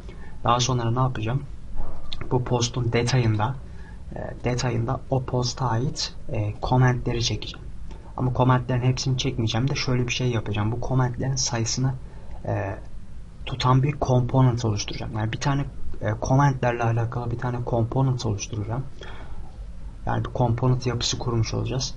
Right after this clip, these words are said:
Ve ben bunu post view'ımda bu component'ı, e, kullanacağım. Ve post view'ımdan comment component'ına, e,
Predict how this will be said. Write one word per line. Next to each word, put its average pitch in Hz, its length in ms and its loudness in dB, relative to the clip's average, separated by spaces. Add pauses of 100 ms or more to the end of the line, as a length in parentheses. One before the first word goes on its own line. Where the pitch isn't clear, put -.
Ve 120 180 0
ben 131 200 6
bunu 139 140 4
post - 460 -2
view'ımda 123 540 4 (260)
bu 113 100 -4
component'ı, 123 800 0 (420)
e, 110 220 2
kullanacağım. 117 640 2 (800)
Ve 123 200 0 (100)
post 143 320 -2
view'ımdan 123 640 0 (440)
comment 131 520 2
component'ına, 131 880 2 (440)
e, 110 160 0